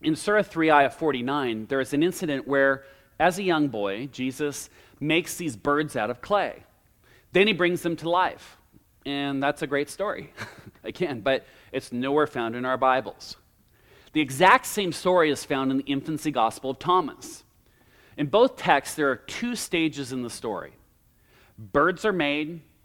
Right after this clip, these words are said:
and they are brought to life. When you read the Quran, you may have noticed that there are, uh, very Christian, what we call Christological terms,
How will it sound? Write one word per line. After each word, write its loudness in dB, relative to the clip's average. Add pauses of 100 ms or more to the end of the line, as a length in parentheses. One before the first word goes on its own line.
and -10
they -2
are 2
brought 0
to -12
life. 0 (960)
When 2
you 0
read -2
the 2
Quran, -4 (360)
you -2
may 2
have 0
noticed 0
that -6
there 2
are, -2 (160)
uh, -6 (160)
very 6
Christian, -2 (260)
what -4
we -2
call 2 (400)
Christological 2
terms, -12